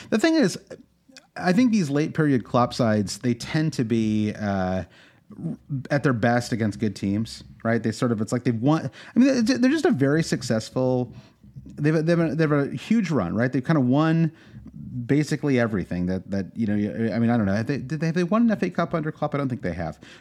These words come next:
But they've won, you know, they've made three Champions League finals. They've won, the, you know, they won one of them. They, they won the league.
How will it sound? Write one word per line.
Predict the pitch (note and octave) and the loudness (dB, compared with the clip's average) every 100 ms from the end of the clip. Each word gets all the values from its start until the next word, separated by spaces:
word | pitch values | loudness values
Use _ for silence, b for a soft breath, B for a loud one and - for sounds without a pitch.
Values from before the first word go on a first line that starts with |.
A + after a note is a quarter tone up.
| B | B
But | D#3+ D#3 D3+ | 2 2 2
they've | D3+ | 2
won, | D3+ E3+ | 2 0
you | F3 | 2
know, | D3 | 2
they've | C#3+ | 2
made | D#3+ D3 | 2 0
three | - E3 F3+ | -2 -2 0
Champions | E3+ D#3 D3 B2+ | 0 0 0 0
League | A#2+ | -2
finals. | A#2+ A#2 A2+ A2 G#2 | 0 0 2 0 -2
They've | - G2 | -4 -4
won, | A#2 A#2+ - | -2 -2 -2
the, | A#2 | -6
you | A#2+ | -2
know, | G#2+ | -2
they | G#2 | -2
won | G#2 A2 A#2+ | 0 0 2
one | G#2+ | 0
of | G#2 | 0
them. | G2+ G#2 G#2 | 0 0 0
They, | F#2 | -2
they | G2 G2+ | -4 -4
won | F#2+ A#2 | -2 -2
the | A2 | -2
league. | G#2+ G2+ G2+ | -2 -2 -4